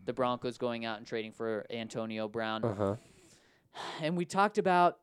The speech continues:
Speaker 1: could you have Antonio and Emmanuel? I don't think you could have those.
Speaker 2: No.
Speaker 1: B-,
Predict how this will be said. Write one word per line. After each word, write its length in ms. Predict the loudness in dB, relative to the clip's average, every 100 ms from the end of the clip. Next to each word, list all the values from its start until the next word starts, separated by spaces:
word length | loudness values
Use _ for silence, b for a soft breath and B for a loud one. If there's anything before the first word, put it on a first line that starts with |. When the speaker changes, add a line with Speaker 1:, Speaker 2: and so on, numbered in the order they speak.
| _
Speaker 1:
could 260 | 0 0 2
you 80 | 2
have 280 | 2 2
Antonio 480 | 0 0 2 2 2
and 100 | 2
Emmanuel? 460 | 0 -2 -2 -6 0
I 140 | 6 6
don't 220 | 6 2
think 160 | -2
you 60 | -4
could 100 | 0
have 180 | 0 0
those. 140 | 2
Speaker 2:
No. 100 | 4
Speaker 1:
B-, 80 | 2